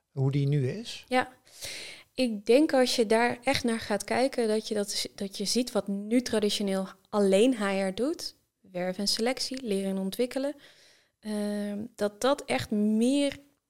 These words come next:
Speaker 2: bij de mensen op de werkvloer komt te liggen.
Speaker 1: Vanwege dat agile werken, dat zelfsturende teams en
Speaker 2: Ja,
Speaker 1: allemaal dat soort
Speaker 2: maar
Speaker 1: dingen.
Speaker 2: ook dat eigenlijk de mensen in de business veel beter weten van wat past er nou bij ons team? Wie hebben we nodig als we
Speaker 1: Ja.
Speaker 2: het hebben over goede werving?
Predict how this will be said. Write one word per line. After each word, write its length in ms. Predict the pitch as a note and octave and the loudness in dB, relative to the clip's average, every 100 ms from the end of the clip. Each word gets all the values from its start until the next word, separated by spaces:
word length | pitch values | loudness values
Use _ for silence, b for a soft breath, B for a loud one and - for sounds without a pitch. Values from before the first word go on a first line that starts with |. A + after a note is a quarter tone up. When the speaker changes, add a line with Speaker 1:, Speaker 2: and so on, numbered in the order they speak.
| _ | _
Speaker 2:
bij 340 | A3+ G#3 G#3+ A3 | -14 -2 2 2
de 60 | |
mensen 340 | G#3 G#3 G#3+ - | 2 0 0 -2
op 80 | |
de 60 | G3 | -2
werkvloer 380 | G#3 A#3+ - F#3 | 0 -2 -4 -8
komt 360 | - F3 - - | -8 -10 -10 -8
te 120 | F3 | -4
liggen. 220 | E3+ E3+ | 0 2
Speaker 1:
Vanwege 320 | C3 C#3 D3 | 6 6 6
dat 140 | C3+ C3 | 4 0
agile 320 | C3+ B2 B2 | -2 0 2
werken, 340 | B2 C3 A2+ | 2 0 -2
dat 80 | A2 | -4
zelfsturende 720 | - C3+ A#2 - D#3+ B2+ B2+ A#2+ | -2 -2 -2 -4 0 0 0 -2
teams 340 | C3 A#2+ A#2+ | -2 0 4
en 60 | C4 | 4
Speaker 2:
Ja, 140 | F#4+ | 4
Speaker 1:
allemaal 180 | A#3+ C3 | 2 -4
dat 100 | - | -6
soort 140 | A3+ | -4
Speaker 2:
maar 140 | A#3 - | -2 8
Speaker 1:
dingen. 140 | C4+ | 8
Speaker 2:
ook 180 | D4 - | 8 6
dat 320 | A3+ A3 - - | 6 6 0 0
eigenlijk 340 | A3+ A#3 A3+ | 2 2 0
de 140 | G#3+ A3 | 0 2
mensen 220 | A3+ - | 2 0
in 80 | G#3+ | 0
de 80 | |
business 440 | G#3+ C4+ - G#3 - | 4 4 2 0 -4
veel 360 | F#4+ F#4 E4 | -2 0 2
beter 360 | A3 C4+ D4 G#3+ | 6 6 4 0
weten 280 | F#3+ G3+ - | 0 -2 -4
van 240 | A3 G#3+ | -6 -2
wat 240 | G#3 C#4 C#4+ | 2 2 2
past 280 | C4 - | 0 2
er 60 | A#3 | 2
nou 180 | A3 G#3 | 0 0
bij 180 | G3+ G#3 | -2 0
ons 240 | G3 F#3 | 0 0
team? 240 | - C4+ F#3+ | 2 0 2
Wie 200 | G#3 F#3 | 0 4
hebben 280 | A#3+ D#4+ | 4 4
we 100 | A#3+ | 4
nodig 460 | F#3+ F3+ F3+ F3 - | 2 2 0 0 -2
als 120 | F#3+ | -4
we 60 | F#3+ | -4
Speaker 1:
Ja. 40 | |
Speaker 2:
het 80 | F#3+ | -4
hebben 200 | F#3+ F#3+ | -4 -2
over 360 | F#3+ F#3+ F#3 G#3+ | -2 -4 -6 -6
goede 320 | - G#3 F#3+ | -2 0 0
werving? 580 | F3+ F3+ F#3 G3+ G#3 | -2 -4 -6 -10 -12